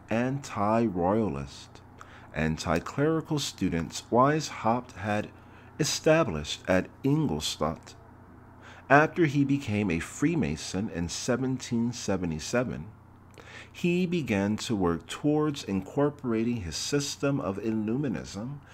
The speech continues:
into that of Masonry, with the aim of extending his social ideals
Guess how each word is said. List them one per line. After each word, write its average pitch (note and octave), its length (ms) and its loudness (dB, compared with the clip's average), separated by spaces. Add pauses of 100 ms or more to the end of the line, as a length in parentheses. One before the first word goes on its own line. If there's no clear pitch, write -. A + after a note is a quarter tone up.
(320)
into D#3+ 420 4
that D2 200 0
of D#2+ 140 -4
Masonry, F2 640 -2 (640)
with - 260 2
the C#3+ 240 0
aim C#3 400 0
of F#2 180 -4
extending C3+ 800 0
his D#2+ 140 -4
social B2+ 600 -2
ideals D#2+ 840 -6